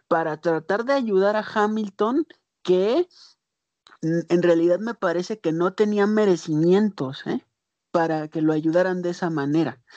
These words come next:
Entonces, hubiéramos podido, señores, estar hablando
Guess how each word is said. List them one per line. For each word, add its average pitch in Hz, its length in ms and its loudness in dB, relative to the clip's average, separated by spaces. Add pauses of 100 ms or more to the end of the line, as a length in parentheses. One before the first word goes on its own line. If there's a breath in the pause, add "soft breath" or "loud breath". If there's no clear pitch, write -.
(260 loud breath)
Entonces, 190 760 0 (260 loud breath)
hubiéramos 214 560 2
podido, 196 600 -2
señores, 180 580 -2
estar 185 300 -4
hablando 196 580 0